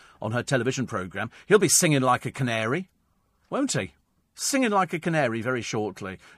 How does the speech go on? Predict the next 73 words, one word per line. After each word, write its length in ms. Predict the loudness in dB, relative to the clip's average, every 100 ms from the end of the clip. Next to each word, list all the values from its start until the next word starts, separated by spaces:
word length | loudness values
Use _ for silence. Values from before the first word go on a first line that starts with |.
| -4
you 60 |
know, 100 | -2
when 80 | -2
she 140 | -2
dumps 280 | 2 2 2
him 80 | -4
on 120 | -4
television. 500 | 0 0 0 -4 -8
I 60 | -10
mean, 100 | -8
she 160 | -8
really 220 | -8 -8 -8
is 80 |
a 60 | -14
ghastly 520 | -14 -8 -8 -8 -16
piece 240 | -16 -14 -12
of 60 |
work. 180 | -12 -12 -16 -12
But 80 | -2
this 140 | 0 0
is 120 | 0
now 180 | 2 2
the 100 | -2
third 680 | 2 10 10 10 4 -4 -12 -4
driving 420 | 2 2 0 -6
ban. 340 | -6 -6 -8 -12 -18
And 80 | -8
she's 140 | -6 0
going, 180 | -2 -2 -6
"Yeah, 320 | 0 4 4
'cause, 240 | 4 -2 2
like, 160 | 2
the 80 | 0
price, 380 | 0 2 2 -2
he 100 | -6
can 140 | -4
go 140 | -2 -2
and 120 | -2
get 100 | -8
a 60 |
car 400 | -10 -2 2 2
now." 340 | 0 -4 -6 -6
And 80 | -6
I'm 80 |
thinking, 360 | -6 -6 -6 -8
"But 120 | -6
with 120 | -6
what 180 | -4 -4
money, 260 | -4 -4 -4
dear? 280 | -8 -12 -14 _ _ _
What, 160 | -6 -2
what, 200 | -2 -2
what 100 | -4
have 100 | -4
you 60 |
actually 260 | -4 -4 -4
done? 300 | 0 0 0
You 80 | -4
know, 80 |
can't, 180 | -6 -6
you 80 | -4
can't 160 | -2 -2
be 60 |
selling 260 | 0 -2 0
any 100 | -2
of 60 |
those 160 | -2 -4
children's 460 | -2 -2 -2 -8 -8
clothes. 320 | -6 -6 -4
That 240 | -6 -6
died, 260 | -6 -4 -4
didn't 220 | -6 -6
it? 200 | -6 -10